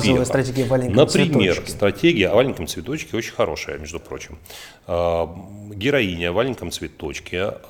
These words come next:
Speaker 1: э, отважно идёт на контакт с чудищем и, э, выстраивает с ним отношения, э, ведёт с ним длительный, длительные стратегические
Speaker 2: Переговоры.
Speaker 1: переговоры. Она, э, становится его,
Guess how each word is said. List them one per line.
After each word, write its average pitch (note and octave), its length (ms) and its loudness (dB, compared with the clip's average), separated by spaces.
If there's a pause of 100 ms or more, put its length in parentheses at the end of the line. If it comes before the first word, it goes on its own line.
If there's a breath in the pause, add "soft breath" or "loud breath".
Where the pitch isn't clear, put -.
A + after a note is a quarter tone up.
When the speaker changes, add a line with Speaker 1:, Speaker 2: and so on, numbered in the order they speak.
(120)
Speaker 1:
э, F2 240 -2 (160)
отважно F2+ 680 0 (120)
идёт A2 480 -6
на A2+ 100 2
контакт G#2 540 -8
с - 20 -10
чудищем F2+ 680 -8 (420 loud breath)
и, C#3+ 440 -2
э, F#2 340 2
выстраивает G#2 720 -2
с - 100 -6
ним G2+ 180 -2
отношения, F2 840 -6 (520 soft breath)
э, F2 320 -8
ведёт G2 320 -6
с - 120 -8
ним F#2 200 -6
длительный, F2+ 760 -6 (480)
длительные A2 340 -4
стратегические B2 840 -4
Speaker 2:
Переговоры. C3 580 4
Speaker 1:
переговоры. D#2+ 260 0 (480 loud breath)
Она, A2+ 1200 2
э, - 40 -8
становится A2+ 480 -4
его, F#2+ 260 0